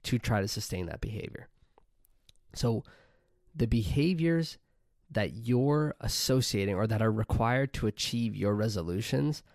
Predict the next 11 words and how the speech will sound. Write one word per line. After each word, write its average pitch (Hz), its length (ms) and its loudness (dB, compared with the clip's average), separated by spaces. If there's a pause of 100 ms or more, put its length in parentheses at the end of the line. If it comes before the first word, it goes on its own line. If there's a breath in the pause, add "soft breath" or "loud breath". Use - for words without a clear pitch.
(360 soft breath)
are 101 240 0
not 90 500 -4 (120)
sustainable. - 840 -8 (1400 soft breath)
So - 160 4
when 131 160 6
it 123 100 -2
comes 185 300 2
to 190 160 2
fitness 147 500 0
and 127 140 2
nutrition, 101 600 0